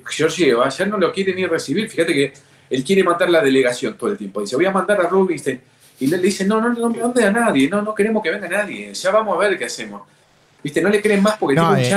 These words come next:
Speaker 1: chanta,
Speaker 2: y,
Speaker 1: le
Speaker 2: y además
Speaker 1: prometió
Speaker 2: a esta
Speaker 1: cosas
Speaker 2: altura
Speaker 1: que no
Speaker 2: tampoco
Speaker 1: hace.
Speaker 2: tiene sentido hablar con Massa porque las elecciones están tan cerca que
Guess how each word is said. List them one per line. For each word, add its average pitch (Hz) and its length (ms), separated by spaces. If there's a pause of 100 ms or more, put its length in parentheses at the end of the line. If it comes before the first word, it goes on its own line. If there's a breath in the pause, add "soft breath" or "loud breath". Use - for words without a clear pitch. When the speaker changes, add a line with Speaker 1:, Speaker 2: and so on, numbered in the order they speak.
Speaker 1:
chanta, 113 140
Speaker 2:
y, 104 40
Speaker 1:
le 113 80
Speaker 2:
y - 40
además 135 200
Speaker 1:
prometió 196 80
Speaker 2:
a - 20
esta - 40
Speaker 1:
cosas 139 120
Speaker 2:
altura 175 80
Speaker 1:
que 160 60
no 139 80
Speaker 2:
tampoco 131 180
Speaker 1:
hace. 127 80
Speaker 2:
tiene 127 140
sentido 113 340
hablar 107 180
con 98 120
Massa 110 360
porque 92 220
las 87 140
elecciones 92 320
están 113 160
tan 110 120
cerca 120 300
que 98 180